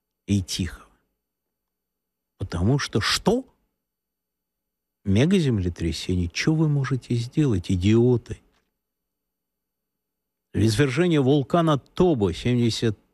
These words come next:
три, семьдесят четыре тысячи лет назад чуть не похоронило род человеческих. Че вы можете сделать, если у вас грохнет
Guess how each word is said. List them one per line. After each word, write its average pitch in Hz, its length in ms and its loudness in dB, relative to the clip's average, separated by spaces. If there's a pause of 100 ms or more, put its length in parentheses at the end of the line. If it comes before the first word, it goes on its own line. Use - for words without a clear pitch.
(280)
три, 110 260 0 (180)
семьдесят 90 360 -4
четыре 110 380 0
тысячи 101 360 -2
лет 98 340 0
назад 104 480 0 (420)
чуть 98 220 -4
не 120 80 2
похоронило 131 920 0
род 127 300 0
человеческих. 104 800 -2
Че 196 340 2
вы 185 140 4
можете 151 380 0
сделать, 143 380 2
если 131 220 0
у 147 100 4
вас 147 160 4
грохнет 110 560 0